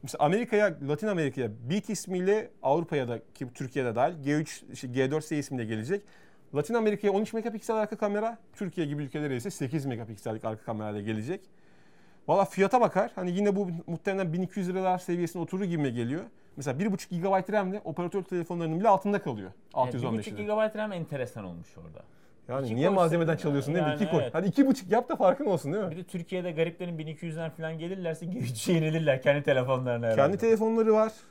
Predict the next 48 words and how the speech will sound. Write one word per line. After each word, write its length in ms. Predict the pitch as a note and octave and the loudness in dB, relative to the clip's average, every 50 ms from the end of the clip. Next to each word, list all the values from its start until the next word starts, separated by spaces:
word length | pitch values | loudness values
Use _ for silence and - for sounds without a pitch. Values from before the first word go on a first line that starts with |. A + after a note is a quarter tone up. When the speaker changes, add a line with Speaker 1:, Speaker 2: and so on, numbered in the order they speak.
| - - - - - - | -20 -20 -20 -16 -10 -10
Speaker 1:
Xperia 380 | C3+ - - - D3 C#3+ D3+ | -8 -6 -2 0 2 4 4
M 200 | C3+ C3+ C3+ C3+ | 4 4 4 4
dört 140 | C#3 C#3+ - | 4 2 2
Aqua 340 | C#3 B2 - F3 E3 D#3+ D3+ | 0 0 2 4 4 6 6
var. 200 | D3+ D3+ D#3 D3+ - | 6 4 4 0 -4
Turkcell'in 400 | - - C3+ A#2 - C3+ C3 C#3+ | -8 -10 -8 -6 -4 -4 -4 -2
telefonu 400 | C3+ B2+ C3 C3+ B2+ D3 C#3+ C#3+ | -2 -2 -2 -2 -2 -2 -2 0
var. 180 | C#3+ C#3 C#3+ C#3+ - B2+ | 2 2 0 0 -2 -6
Vodafone 340 | A2+ A2+ A#2 A#2 - B2 | -4 -4 -4 -4 -6 -8
Smart 340 | A#2 - C3+ C3 C3 C3 - | -8 -4 -2 -2 -2 0 0
altı 240 | C#3 B2+ B2 - C#3+ | 0 0 0 0 -4
var. 140 | C#3 C3 B2 | -4 -2 -2
Hepsi 220 | E3+ D#3+ - E3+ | -4 -2 2 2
altı 180 | C#3+ C3 - C#3+ | 2 2 2 0
yüz 80 | C#3 | -2
on 120 | D3 D3 C#3+ | -2 -2 -2
beş 100 | C3+ - | -4 -6
işlemcili. 500 | - - C3+ A#2 A2+ G#2+ A2+ B2 D#3+ - - - - - - - | -8 -8 -6 -6 -4 -4 -6 -6 -8 -8 -10 -20 -20 -20 -10 -6
Hepsinde 300 | D#3+ D3+ C3+ - D3+ C#3 | -4 -4 -4 -2 -4 -4
iki 160 | B2 - F3 | -4 -2 -2
gigabayt 360 | E3+ D3 D3 C#3+ C3 A#2+ A#2+ | 2 4 4 4 4 4 2
ram 180 | B2+ A#2+ A2+ A2+ | -2 -2 0 2
var. 140 | A2 G#2 F#2+ | 2 2 0
Speaker 2:
Evet. 100 | F2 - - - - - - - | -2 -6 -10 -20 -20 -12 -2 4
Speaker 1:
Hepsinin 340 | G#3 A#3 G#3 - G3+ F#3 | 4 4 4 4 0 0
kamerası 480 | D#3+ - D#3+ D#3 D3 C#3 C3 A#2 - C#3+ - | 2 2 2 4 4 2 0 0 -4 -4 -2
iyi. 220 | C#3 C3+ D#3 E3+ | 0 0 0 2
Hepsinin 360 | G3 G#3 G3+ - F#3+ F3+ D#3+ | 2 0 0 0 0 0 2
ekranı 280 | D#3 D3+ - D3 C3 B2+ | 2 2 0 0 0 0
iyi. 120 | C3 C#3 | 0 -2
Speaker 2:
Ki 60 | - G3+ | -2 -4
pili 180 | E3+ E3 G3 | -4 -6 -4
de 120 | F#3+ D#3 B2 | -4 -2 0
biraz 240 | A#2+ G#2+ F#2 - | 0 0 0 0
küçük. 380 | - - - - F2+ - - - - - - - - - - - - - - - - - - - - - - - - - - | -6 -20 -20 -20 -20 -20 -20 -20 -20 -20 -20 -20 -20 -20 -20 -20 -20 -20 -20 -20 -20 -20 -20 -20 -20 -20 -20 -20 -8 4 10
Speaker 1:
Evet, 240 | A3+ G#3+ E3 - - | 10 10 10 10 4
pili 160 | F3 F#3 F3+ | 2 4 4
de 80 | F#3 | 6
baktığın 260 | F3 E3+ - - G3 F3 | 4 4 2 2 0 2
zaman 280 | C#3+ C#3+ C#3+ E3 F3+ - | 2 2 2 2 0 -2
Xperia 360 | C#3+ - - - D#3+ D3+ C#3 | -8 -8 -2 0 2 2 4
M 180 | C#3 C#3 C#3 | 4 4 4
dört 140 | C3+ C3+ C3+ | 2 2 0
Aqua'dan 500 | C3+ B2+ - - D3+ C3 C3+ B2+ B2 B2+ | -2 -2 2 2 2 2 2 2 0 0
ve 120 | C#3+ D3+ C#3+ | 0 0 0
operatör 420 | C3+ B2 - C#3+ C3 B2 C#3+ C3 | -2 -2 -2 -2 -2 -2 -4 -4
telefonlarının 560 | - B2 A#2+ A2+ - B2 A#2 A2+ A#2 C#3 D#3+ | -4 -4 -4 -4 -4 -4 -4 -4 -4 -4 -6
ki 260 | D#3 - - C#3 C3 | -8 -10 -10 -10 -10